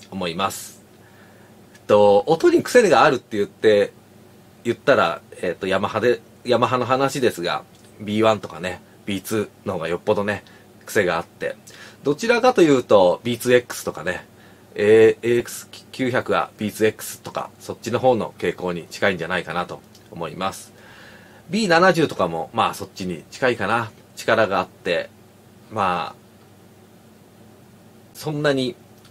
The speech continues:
えーと、光るところはないけど、そつなく全ての音楽を嫌味なく鳴らしきるっていう感じが気に入って使っておりました、おりましたが、はい、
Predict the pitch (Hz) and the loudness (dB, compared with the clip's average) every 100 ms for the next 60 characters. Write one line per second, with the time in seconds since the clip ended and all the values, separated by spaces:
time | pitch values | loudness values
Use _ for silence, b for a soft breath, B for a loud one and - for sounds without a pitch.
0 | B B B B - 101 104 - 98 95 | B B B B -2 0 0 2 2 2
1 | - - - - - - - - - 143 | -4 -8 -20 -20 -20 -20 -20 -14 -2 0
2 | 123 110 107 98 98 104 110 104 80 80 | 0 0 2 2 2 0 0 -2 -4 -6
3 | - - - - 120 131 139 - 98 - | -8 -18 -20 -10 -8 0 0 0 -8 -6
4 | 110 104 95 90 92 87 85 80 76 - | -2 0 0 -4 -4 -6 -6 -8 -10 -14
5 | - - _ _ - - 117 151 147 120 | -20 -20 _ _ -20 -6 2 2 2 -2
6 | 110 90 - 95 92 92 - 92 80 - | -4 -6 -6 -4 -4 -4 -6 -8 -8 -4
7 | 107 107 107 98 104 92 - - 101 87 | -4 -2 -4 -2 -2 -2 -6 -16 -14 -14
8 | - 90 - - - 98 - 98 113 117 | -6 -4 -4 -8 -8 -8 -6 -6 -4 -6
9 | - 78 - - - - - - 110 107 | -8 -8 -8 -10 -16 -20 -20 -8 -4 -2
10 | 117 - 82 - - B B B B B | -4 -4 -6 -6 -16 B B B B B
11 | - 87 | -6 -6